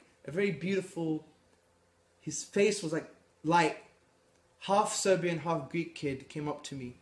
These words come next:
And he said to me, "I've been reading about Islam and I'm relatively convinced, but I wanna know more about the Prophet Muhammad, upon whom be peace." And then he was, you know, here and there. And you know what? I just became alpha Greek male, <laughs> yeah? We break plates at weddings, yeah?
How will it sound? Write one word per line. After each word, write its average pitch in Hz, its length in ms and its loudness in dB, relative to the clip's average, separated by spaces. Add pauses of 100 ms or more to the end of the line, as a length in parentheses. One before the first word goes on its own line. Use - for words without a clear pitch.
(800)
And 160 140 2
he 226 100 4
said - 200 0
to 190 100 -4
me, 175 160 -2
"I've 165 80 -2
been 175 180 -2
reading 185 300 -2
about 156 240 0
Islam 151 400 -4
and 143 180 -10 (140)
I'm 190 120 -2
relatively 196 380 -2
convinced, 156 560 -6
but - 300 -4 (680)
I 147 60 -4
wanna 156 220 2
know 143 140 -2
more 156 180 0
about 139 180 -2
the 127 80 -8
Prophet 131 300 -8
Muhammad, 135 320 -8
upon 131 240 -10
whom 127 100 -12
be 120 120 -12
peace." 139 480 -10 (1080)
And 180 120 4
then 214 80 2
he 247 80 2
was, 220 180 2
you 220 60 -2
know, 147 300 -2
here 170 200 2
and 139 140 0
there. 139 420 2 (320)
And 240 140 0
you 294 60 0
know 302 100 0
what? 254 200 0
I 190 120 6
just 190 180 -2
became 170 400 -6
alpha 165 360 4
Greek 143 320 -4
male, 143 380 -6
<laughs> - 20 -20
yeah? 151 320 0 (400)
We 196 80 0
break 196 360 4
plates 180 320 2
at 143 140 0
weddings, 131 360 -2
yeah? 123 200 -8